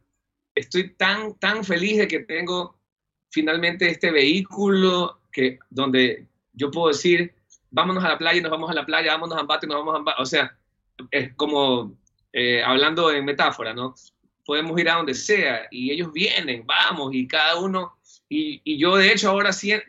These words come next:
me, me siento y disfruto porque los veo, eh, bueno, el día miércoles que fue el lanzamiento y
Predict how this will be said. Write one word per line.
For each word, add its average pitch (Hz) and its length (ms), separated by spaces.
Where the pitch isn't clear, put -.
me, 156 220
me 156 120
siento 220 540
y 156 80
disfruto 147 520
porque 131 400
los 147 180
veo, 208 500
eh, 131 540
bueno, 175 200
el 156 80
día 180 200
miércoles 196 480
que 165 200
fue 180 160
el 185 80
lanzamiento 185 2000
y 165 320